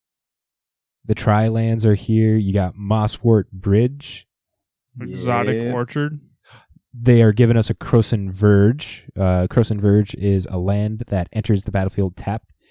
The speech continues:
Speaker 1: It taps to add a colorless to your mana pool and has an ability of two tap, sacrifice Krosan Verge. Search your library for a forest card and a plains card. Put them on the battlefield tapped, then shuffle your library.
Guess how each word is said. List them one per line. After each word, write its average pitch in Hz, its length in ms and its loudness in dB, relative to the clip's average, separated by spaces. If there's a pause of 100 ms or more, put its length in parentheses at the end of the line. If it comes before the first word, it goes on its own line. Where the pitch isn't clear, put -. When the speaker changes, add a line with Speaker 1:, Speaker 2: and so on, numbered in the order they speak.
(240)
Speaker 1:
It 92 140 -6
taps - 280 -4
to 110 60 -2
add 101 100 0
a 92 40 -2
colorless 101 400 0
to - 80 -6
your 92 80 -2
mana 123 260 0
pool 92 400 -2 (380)
and 92 100 -14
has 95 240 -2
an 92 120 -6
ability 98 460 0
of 90 140 -4 (220)
two 143 440 2
tap, 107 340 -4 (120)
sacrifice 101 640 -2
Krosan 90 380 -4
Verge. 85 340 -4 (380)
Search - 280 -2
your 135 100 2
library 117 380 0
for 98 180 -2
a 87 80 -4
forest 170 640 0
card 90 380 -4
and 98 140 -8
a 87 40 -8
plains 131 420 -6
card. 87 400 -6 (460)
Put - 160 -2
them 117 120 0
on 113 140 0
the 104 40 -2
battlefield 98 540 -2
tapped, - 360 -10 (120)
then 95 120 -6
shuffle 90 300 -6
your 82 140 -4
library. - 580 -14